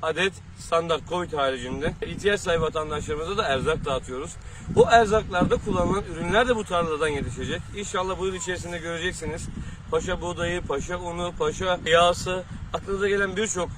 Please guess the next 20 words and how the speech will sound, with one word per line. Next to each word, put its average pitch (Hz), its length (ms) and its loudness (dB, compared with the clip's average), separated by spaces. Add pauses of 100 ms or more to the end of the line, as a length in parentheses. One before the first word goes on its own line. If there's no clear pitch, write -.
(120)
kendi 170 220 -2
topraklarımızda 175 640 2
ürettiğimiz - 500 0
birçok - 320 -2
ürün 180 220 -4 (280)
inşallah 139 420 -4
artık 175 280 -2 (380)
belediyenin 156 420 4
kendi 170 280 0
tarlalarına 131 420 0
yetişmiş - 320 -4
olacak. 147 320 0 (420)
Biz 208 260 0 (240)
vatandaşımızdan 180 760 0
aldığımız 160 360 0
bu 160 100 -4
emanet 160 380 0
tarlaları 127 480 -4
ekerek, 123 380 0 (140)
biçerek 160 400 0